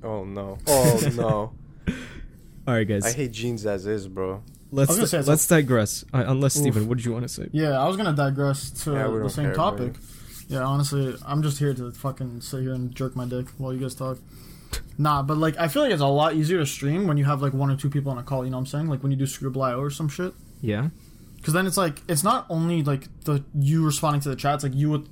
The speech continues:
Speaker 3: the, the, with the guys or girls, you know, we don't, we don't discriminate. And, you know, you just fuck around and shit. And
Speaker 2: I
Speaker 3: then
Speaker 2: don't
Speaker 1: It's
Speaker 2: know why.
Speaker 1: also
Speaker 2: For me, it's
Speaker 3: extra
Speaker 2: easier.
Speaker 3: content.
Speaker 2: For me, it's easier by myself.
Speaker 3: Really?
Speaker 2: Yeah.
Speaker 3: I mean, to each their own, but,
Speaker 1: I think
Speaker 3: like,
Speaker 1: it's
Speaker 3: you
Speaker 1: 'cause
Speaker 3: know.
Speaker 1: you feel more in control, Jack.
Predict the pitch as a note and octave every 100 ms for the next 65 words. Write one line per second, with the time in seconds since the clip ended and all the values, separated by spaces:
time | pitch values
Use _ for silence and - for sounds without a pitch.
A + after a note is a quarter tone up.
0 | - C3+ B2+ C#3 A#2+ B2+ B2 C#3+ C3 C3
1 | C3 B2+ B2 B2 B2+ C3 B2+ C3 B2+ C3
2 | B2+ C3+ C3 B2+ - C3+ B2+ C3+ C#3 -
3 | - - C3+ C3+ C3 B2+ - C#3 C3+ C#3
4 | B2+ - B2+ - - - - - - -
5 | - - C3+ E3+ - D3 B2+ C#3 G#2+ C#3
6 | B2+ E3 G3 - D3+ D3+ E3+ D3 C#3 C#3
7 | C3 B2 - C3 E3+ G#3 D3 E3 C#3+ C3+
8 | A#2+ A#2 C3 G2+ - - - - - -
9 | - C#3+ G#3 D#4+ - - B2+ C#3 - -
10 | - - - - E3+ G#3+ F#3 F#3+ - C#3
11 | C#3+ B2+ C3 D3 D#3+ C3 B2 C3 C#3+ D3
12 | D3 C#3+ C#3 C3 A#2+ - A2 A2 G#2 G2